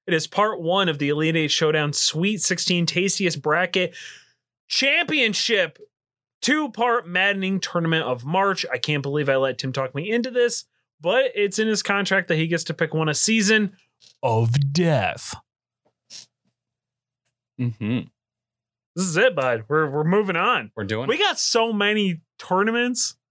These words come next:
Speaker 1: within the tournaments
Speaker 2: We got
Speaker 1: of
Speaker 2: tournaments on top of tournaments.
Speaker 1: Yeah.
Speaker 2: We're all topsy tournament over
Speaker 1: We
Speaker 2: here.
Speaker 1: do. Yeah, it's true. We're like a s-, we're like a, we're like a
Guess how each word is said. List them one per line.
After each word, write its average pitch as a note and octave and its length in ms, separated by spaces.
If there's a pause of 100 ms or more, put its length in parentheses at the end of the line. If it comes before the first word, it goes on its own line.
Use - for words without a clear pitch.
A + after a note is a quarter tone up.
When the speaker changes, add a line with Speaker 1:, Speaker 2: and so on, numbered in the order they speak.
(640)
Speaker 1:
within G#3 580
the G#3 100
tournaments G#3+ 580
Speaker 2:
We E3+ 80
got F3+ 120
Speaker 1:
of D#3 40
Speaker 2:
tournaments D#3+ 400
on A#2+ 200
top C#3 280
of A2+ 120
tournaments. C3 440
Speaker 1:
Yeah. F#3 300
Speaker 2:
We're D#3 220
all D3 140
topsy B2+ 440
tournament G#2+ 460
over F#2+ 280
Speaker 1:
We G3+ 100
Speaker 2:
here. G#3+ 80
Speaker 1:
do. E3 480
Yeah, D#3+ 380
it's C#3 200
true. F3 380 (580)
We're A3 100
like F#4+ 140
a - 20
s-, - 240
we're G3+ 220
like B3+ 220
a, C3 240 (140)
we're G#3 200
like B3+ 240
a B2+ 400